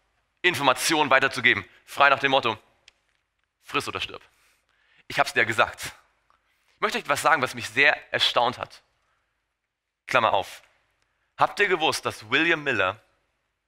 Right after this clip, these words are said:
bis zu seinem Tod geglaubt hat, dass die Seele unsterblich ist? Und habt ihr gewusst, dass er das geglaubt hat, obwohl er die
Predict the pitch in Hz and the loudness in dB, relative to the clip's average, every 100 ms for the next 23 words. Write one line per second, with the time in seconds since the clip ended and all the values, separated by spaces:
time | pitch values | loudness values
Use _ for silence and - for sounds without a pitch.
0 | _ _ _ _ _ _ _ _ - 180 | _ _ _ _ _ _ _ _ -6 -4
1 | - 160 156 135 - - 135 101 - 95 | -2 0 0 0 -8 -8 -6 -8 -10 -2
2 | 117 143 - 139 110 117 98 117 127 117 | -2 -2 -6 -8 -8 -10 -8 -6 -6 -8
3 | _ 117 113 104 101 113 131 - _ _ | _ -16 -8 -6 -6 -8 -20 -20 _ _
4 | _ _ _ _ _ _ _ _ _ _ | _ _ _ _ _ _ _ _ _ _
5 | _ _ _ _ _ - 120 156 - 208 | _ _ _ _ _ -8 -4 -2 -2 -4
6 | 156 151 160 135 - 139 135 - 113 131 | -4 -4 -4 -8 -2 -2 -2 -4 -2 -2
7 | 175 170 175 - 113 _ _ 120 180 269 | -2 -8 -12 -10 -12 _ _ -10 -8 -8
8 | - - 196 - 135 | -8 -2 -2 -2 -6